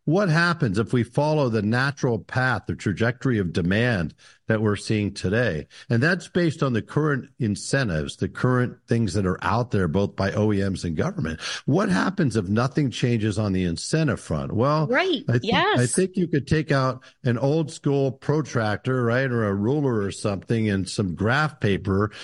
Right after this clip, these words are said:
Speaker 1: and we could all connect the dots here. Probably any eight-year-old could connect the dots and see we're not heading to sixty percent. We're not possibly heading to thirty percent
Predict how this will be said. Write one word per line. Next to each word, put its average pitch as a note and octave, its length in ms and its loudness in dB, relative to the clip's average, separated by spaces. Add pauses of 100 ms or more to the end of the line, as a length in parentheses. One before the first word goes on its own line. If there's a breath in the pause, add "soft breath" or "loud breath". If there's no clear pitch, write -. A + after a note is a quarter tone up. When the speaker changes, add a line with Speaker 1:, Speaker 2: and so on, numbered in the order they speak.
(120)
Speaker 1:
and G#2+ 160 2
we D3+ 140 4
could D#3+ 200 0
all C3 180 2
connect A#2+ 420 -2
the G2+ 100 -2
dots A2+ 460 -2
here. F#2 340 0 (240 loud breath)
Probably B2 280 2
any A2+ 200 0
eight-year-old A2 600 0
could G2 180 -4
connect A2+ 300 -2
the F2+ 80 -2
dots A#2 400 0
and F#2+ 160 -2
see G2 200 -2
we're A#2+ 220 2
not E3 240 0
heading C3+ 400 0
to F2 100 -2
sixty - 360 -4
percent. G2 640 -2 (240 loud breath)
We're F3 140 2
not G3 340 0
possibly E3 560 0
heading C3+ 280 2
to C#3+ 100 2
thirty G#3 400 0
percent E2 560 -4